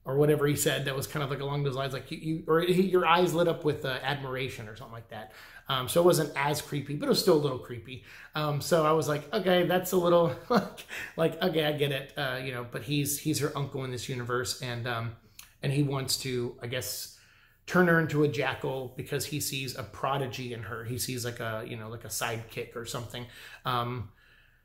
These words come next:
so whatever, I don't know. That's, <laughs> that's, that, that was, like, one part of the story,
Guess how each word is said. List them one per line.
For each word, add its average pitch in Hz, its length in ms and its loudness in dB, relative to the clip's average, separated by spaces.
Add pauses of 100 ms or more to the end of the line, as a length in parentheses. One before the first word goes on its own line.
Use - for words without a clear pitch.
(360)
so 160 500 6
whatever, 190 480 4
I 143 80 0
don't 170 140 0
know. 151 260 -4
That's, - 220 -2
<laughs> 143 220 0
that's, 220 420 8
that, 180 180 4
that 180 140 4
was, 175 120 4
like, 160 160 0
one 165 200 0
part 170 180 0
of 160 80 0
the - 60 -2
story, 160 480 -2